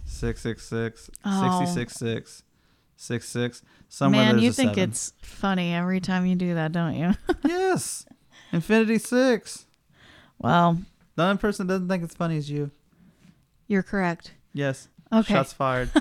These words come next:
Speaker 2: <laughs>
Speaker 1: over the bow.
Speaker 2: Uh, yeah, I think that's gonna wrap it up then for this episode.
Speaker 1: Yeah.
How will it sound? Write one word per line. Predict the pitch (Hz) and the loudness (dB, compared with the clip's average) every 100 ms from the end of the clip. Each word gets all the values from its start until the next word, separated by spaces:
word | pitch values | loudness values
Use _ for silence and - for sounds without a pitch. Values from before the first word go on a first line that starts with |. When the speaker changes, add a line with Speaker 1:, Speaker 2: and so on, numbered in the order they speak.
| - - | 0 -10
Speaker 2:
<laughs> | _ _ - | _ _ -12
Speaker 1:
over | 120 123 | -6 -4
the | |
bow. | 123 120 117 123 - - _ _ _ _ _ _ _ _ _ _ - | 0 2 2 -2 -16 -20 _ _ _ _ _ _ _ _ _ _ -8
Speaker 2:
Uh, | 202 196 202 196 202 | -2 0 2 2 4
yeah, | 269 | 4
I | 262 | 4
think | 269 | 2
that's | 311 202 | 0 0
gonna | 294 240 | 0 2
wrap | 220 233 | 4 2
it | 208 | 0
up | 190 196 | 0 0
then | 190 185 185 | -2 -2 -2
for | 185 | -2
this | 185 190 | -4 -2
episode. | 190 - - 180 170 180 196 | -2 -2 -4 -4 -4 -4 0
Speaker 1:
Yeah. | 175 302 247 | 2 2 0